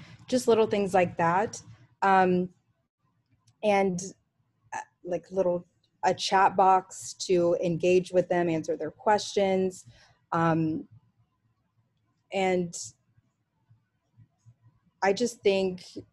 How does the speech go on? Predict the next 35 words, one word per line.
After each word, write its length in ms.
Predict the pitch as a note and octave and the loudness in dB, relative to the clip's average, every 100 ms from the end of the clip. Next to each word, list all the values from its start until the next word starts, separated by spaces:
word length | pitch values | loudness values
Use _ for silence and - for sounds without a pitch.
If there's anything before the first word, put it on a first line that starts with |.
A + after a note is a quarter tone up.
| _ _ _ _ _ - | _ _ _ _ _ -2
in 160 | G3 G3+ | 0 0
anything 560 | G3 F#3+ F#3+ G#3 G3+ F#3 | 0 0 0 0 0 2
that 160 | F3+ | 0
can 240 | G3 F3+ E3+ | 0 0 2
make 520 | E3+ E3 E3 - - _ - | 2 0 -4 -18 -20 _ -6
the 100 | F3 | -6
process 800 | - - D#3+ D#3 - E3+ E3+ F3+ | -4 -2 0 0 -2 0 0 -2
a 60 | |
little 220 | E3 E3+ E3 | -2 0 0
bit 180 | D#3+ | -2
easier. 360 | D#3+ D#3 E3+ E3+ | -4 -6 -2 0
And 80 | E3 | 0
I 100 | E3 | -2
think 380 | F3 F3 E3 - - - - _ | 0 -2 -2 -14 -20 -20 -20 _
Shopify 580 | - - F#3 G3 G3 F3+ | -4 2 4 2 2 2
is 140 | E3 | 2
really 220 | E3+ E3+ D#3+ | 2 2 2
good 160 | E3 | 0
with 140 | D#3+ D#3+ | -2 -2
that. 220 | D#3 D#3 | -2 -2
They 100 | D#3+ | -4
have 200 | D#3 D#3+ | -2 -4
a 60 | E3 | -4
ton 260 | - E3 | -4 -2
of 260 | D#3+ D#3+ D#3+ - _ _ _ _ _ _ _ _ _ - | 0 -2 -6 -16 _ _ _ _ _ _ _ _ _ -2
applications 800 | D#3 D#3+ E3 - E3 E3 D#3+ D#3+ D#3+ | -2 0 -4 -4 -6 -4 -2 -2 -2
that 100 | D#3+ | 0
allow 220 | D#3+ D3+ | 0 0
you 200 | D#3 D#3 | 0 -4
to 560 | - E3 D#3+ D#3 D3+ - _ _ _ _ _ _ - | -8 -6 -4 -4 -6 -10 _ _ _ _ _ _ -8
engage 840 | E3+ E3 G#3+ G#3 G3 F#3+ F#3 - - | -8 -2 2 4 6 4 2 -2 -6
and 200 | E3+ E3 | -2 0
make, 360 | E3 D#3+ - - _ _ - | 0 0 -6 -20 _ _ -8
you 100 | E3 | -2
know, 280 | D#3 D3+ | -2 -4